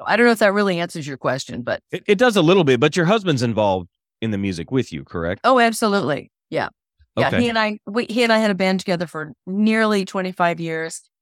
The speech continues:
Speaker 1: We, we did a lot of private parties and things like that.
Speaker 2: Mm.
Speaker 1: And, um, we have our Canyon Ladies band now. And my husband also works a-, with just, you know, with a lot of different bands around Atlanta.
Speaker 2: Okay. Gotcha. What do you have coming up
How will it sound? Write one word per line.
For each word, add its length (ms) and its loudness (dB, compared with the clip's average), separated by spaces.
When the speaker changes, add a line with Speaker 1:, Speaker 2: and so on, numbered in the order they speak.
Speaker 1:
We, 120 -2
we 180 -2
did 180 2
a 40 2
lot 180 4
of 80 -6
private 340 0
parties 380 -4
and 100 -16
things 220 -12
like 200 -8
that. 260 -4
Speaker 2:
Mm. 260 0
Speaker 1:
And, 540 2
um, 720 -2
we 220 0
have 100 2
our 100 2
Canyon 340 -2
Ladies 300 -4
band 240 0
now. 200 -2
And 100 -4
my 100 -2
husband 320 -2
also 260 0
works 280 -2
a-, 100 -6
with 240 -10
just, 300 -10
you 100 -2
know, 100 0
with 180 -4
a 40 -4
lot 240 0
of 100 -6
different 360 -6
bands 420 -2
around 260 0
Atlanta. 480 -2
Speaker 2:
Okay. 340 -4
Gotcha. 480 -12
What 200 2
do 40 0
you 120 2
have 320 2
coming 360 -2
up 260 0